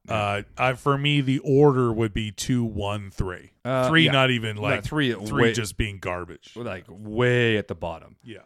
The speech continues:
Speaker 2: So, staying in sci-fi, staying in the James Cameron realm.
Speaker 1: Mm-hmm.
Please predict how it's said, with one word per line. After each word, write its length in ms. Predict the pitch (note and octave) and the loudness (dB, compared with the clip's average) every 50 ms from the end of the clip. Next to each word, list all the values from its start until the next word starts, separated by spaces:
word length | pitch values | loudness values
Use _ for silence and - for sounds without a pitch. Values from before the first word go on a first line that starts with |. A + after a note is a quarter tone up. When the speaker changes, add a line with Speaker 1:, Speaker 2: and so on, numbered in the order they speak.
| _ _ | _ _
Speaker 2:
So, 260 | - - - E3+ D#3+ C3+ | -2 4 6 6 6 6
staying 380 | - - - G#3 G3+ G#3+ A#3 A#3 | 2 -2 -2 0 0 0 0 0
in 140 | A3 G3+ | -2 -2
sci-fi, 680 | F3 - - - E3 D#3 E3+ D3+ - C#3+ A#2 A2+ A2 A2+ | -2 -2 2 2 4 4 4 2 2 0 0 2 0 -2
staying 380 | A#2 - - D3 D3 D#3+ E3 D#3+ | -4 -4 -2 -2 -2 0 -2 -2
in 100 | D3+ C#3+ | -2 -2
the 80 | C3 A#2+ | -2 -2
James 460 | G#2 - B2+ C3 C3+ C3 B2 A2+ - | -2 -2 -2 -2 -2 -4 -4 -6 -8
Cameron 800 | - - - - C3 C#3 C3+ C3+ B2+ A2+ G#2+ G#2 G2 F#2 F#2+ - _ _ _ _ _ _ | -10 -10 -8 -6 -4 -4 -2 -2 -2 -2 -4 -6 -10 -12 -16 -18 _ _ _ _ _ _
realm. 680 | - A2+ G#2+ G#2 A2 G#2 G2+ F#2 F2+ F#2 G2+ G#2+ A2+ - | -14 -8 -6 -4 -2 -2 0 -2 -2 -4 -6 -8 -10 -10
Speaker 1:
Mm-hmm. 260 | - G2+ G#2 A2 A2+ | -10 -8 -6 -6 -6